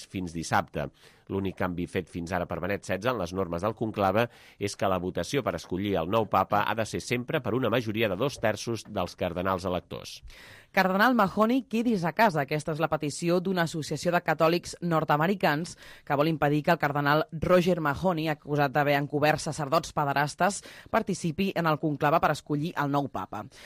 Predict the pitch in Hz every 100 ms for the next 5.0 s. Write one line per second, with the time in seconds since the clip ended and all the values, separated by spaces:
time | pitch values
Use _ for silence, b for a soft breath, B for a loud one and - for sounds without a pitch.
0 | B 170 185 254 220 233 208 202 185 175
1 | 175 165 160 156 147 185 175 170 151 147
2 | 160 170 170 160 156 - 151 - 170 170
3 | 156 - 175 202 - - 165 156 175 143
4 | 131 143 156 165 143 147 165 175 143 147